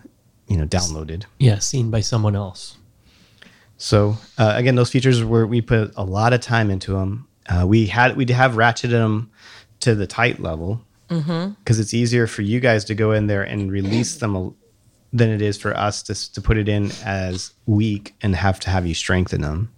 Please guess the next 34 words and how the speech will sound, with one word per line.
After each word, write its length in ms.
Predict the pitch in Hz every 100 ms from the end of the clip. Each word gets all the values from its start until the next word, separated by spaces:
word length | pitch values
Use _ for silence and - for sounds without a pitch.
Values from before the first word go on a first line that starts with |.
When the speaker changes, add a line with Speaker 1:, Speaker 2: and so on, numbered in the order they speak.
| _ _ _ _
Speaker 3:
Right. 400 | - _ - -
Speaker 1:
Like, 180 | 98 -
as 220 | 104 101
a, 240 | 95 92 - - - - - - - - _ _ _ _ _ _ _ _ _ _ - -
as 180 | - 113
a 40 |
software 460 | 98 127 123 113 95
author, 480 | 85 90 95 90 - _ _ _ _ _ _ _
you, 240 | - 113 143
we, 180 | 127 120
we 200 | - 117
really 220 | 117 104
need 120 | 98 92
to 40 |
come 160 | - 98
out 260 | 92 - _
on 140 | 101 90
the 60 |
firm 300 | 80 107 104
side. 460 | 95 90 82 80 82 - -
Speaker 3:
Mm-hmm. 360 | 156 151 156 165 _ _ _ _ -
Speaker 1:
But 100 | 107
that 180 | 123 -
said, 320 | - 104 - _ _ _ _ _ _ _ _ _ _
I 140 | - 117
would 160 | 107
leave 180 | 90 92
them 100 | 110
the 80 | 85
way 120 | 85
they 120 | 82
w-, 180 | 82 85 - -
they 140 | 87
were. 360 | 82 82 87